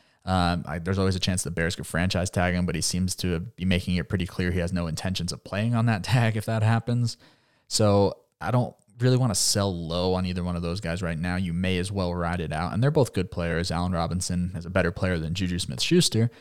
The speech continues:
uh, but both good players and good fantasy assets alike, and, you know, not like they're past their prime or anything. Uh, Cortland Sutton coming off injury, someone's gonna be trying to buy low.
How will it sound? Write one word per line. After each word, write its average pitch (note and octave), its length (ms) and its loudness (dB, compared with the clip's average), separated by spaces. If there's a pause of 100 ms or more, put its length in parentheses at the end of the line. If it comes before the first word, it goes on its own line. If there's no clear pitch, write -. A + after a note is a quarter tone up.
(300)
uh, G2 100 0
but G2+ 120 4
both B2 260 4
good G#2 220 0
players F#2+ 320 2
and F#2 100 -2
good F2+ 140 -2
fantasy F2+ 360 0
assets F2 380 0
alike, D#2+ 380 -2
and, F2 300 0
you E2+ 60 -2
know, D2 240 0
not F#2 320 2 (540)
like F2+ 180 2
they're E2 140 2
past - 320 0
their C#2+ 100 -6
prime A#2 380 4
or E2+ 60 2
anything. E2 500 0 (480)
Uh, E2 160 0
Cortland G#2+ 340 2
Sutton G2+ 260 0
coming G2+ 220 0
off F#2+ 160 0
injury, F2+ 460 0
someone's F2+ 340 0
gonna F#2+ 140 0
be F2 60 -2
trying F2 220 0
to F2 40 0
buy E2+ 220 0
low. D#2+ 400 -2